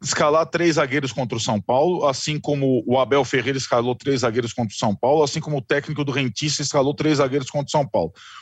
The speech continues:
O São Paulo, ao jogar com três zagueiros, jogar sobretudo pelos lados, a forma mais, é, fácil de travar o São Paulo é espelhando o sistema.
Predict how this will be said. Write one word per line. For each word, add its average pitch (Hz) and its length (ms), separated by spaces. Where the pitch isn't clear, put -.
O 139 80
São 175 200
Paulo, 202 260
ao 214 140
jogar 170 460
com 156 140
três 151 300
zagueiros, 120 400
jogar 139 300
sobretudo 139 440
pelos 127 320
lados, 151 480
a 139 140
forma 175 320
mais, 160 540
é, 113 420
fácil - 840
de 127 120
travar 156 560
o 156 60
São 135 240
Paulo 160 420
é 143 140
espelhando 170 800
o 160 40
sistema. 156 640